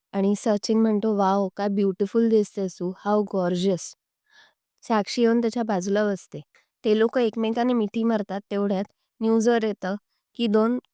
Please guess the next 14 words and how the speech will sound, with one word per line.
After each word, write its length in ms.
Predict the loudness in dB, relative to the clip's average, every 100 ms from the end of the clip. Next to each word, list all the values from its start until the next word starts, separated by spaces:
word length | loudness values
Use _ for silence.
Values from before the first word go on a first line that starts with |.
| -2
जन्मठेपेचे 720 | 2 2 2 0 -2 -2 -4 -2
कैदी 420 | -2 0 -2 -4 -6 -4
फरार 280 | 2 4 4
होतात. 260 | 0 -4 -14 _ _ _ -4
सचिन 340 | -4 0 2
म्हणतो, 360 | 4 2 0 -2 -6 _ -10
"ही 60 | -8
काय 140 | -2 -4 -2
फालतूगिरी 640 | -4 -2 0 0 0 0
आहे, 140 | -2 -6
असं 220 | -6 -6 -4
कसं 220 | -4 -2 -4
शक्य 360 | -4 _ -10
आहे? 120 | -10